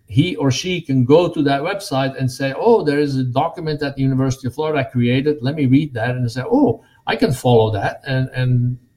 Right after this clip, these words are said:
but I have to make maybe some modification because at the University of Arizona,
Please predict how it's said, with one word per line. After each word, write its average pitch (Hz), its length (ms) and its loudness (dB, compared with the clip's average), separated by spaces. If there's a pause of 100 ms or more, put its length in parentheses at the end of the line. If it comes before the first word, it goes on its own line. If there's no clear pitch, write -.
(260)
but 147 180 2
I 151 140 2
have 165 240 -2
to 156 180 0
make 147 320 2
maybe 156 240 0
some 139 240 -4
modification 147 800 -2
because 135 300 0
at 131 120 -2
the - 60 -8
University 131 480 0
of 120 60 0
Arizona, 139 680 0